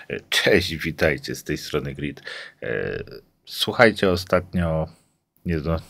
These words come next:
nie zdążyłem, nie dałem rady zmieścić wszystkich informacji w materiale, też o kilku rzeczach zapomniałem, także jest to druga część materiału o aferkach z maja. E,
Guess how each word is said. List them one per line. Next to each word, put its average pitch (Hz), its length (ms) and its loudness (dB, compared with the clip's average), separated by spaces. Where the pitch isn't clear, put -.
nie 87 160 4
zdążyłem, 73 640 4
nie 87 120 0
dałem 78 260 6
rady 87 320 8
zmieścić 73 720 -4
wszystkich - 560 4
informacji 82 600 0
w 78 80 0
materiale, 85 520 2
też - 260 -4
o 78 60 0
kilku - 320 -6
rzeczach 76 340 2
zapomniałem, 85 720 4
także 85 420 4
jest - 220 -4
to 95 400 8
druga 123 280 12
część 98 360 2
materiału 82 840 4
o 73 300 2
aferkach 78 760 4
z - 140 -8
maja. 80 400 4
E, 67 440 -6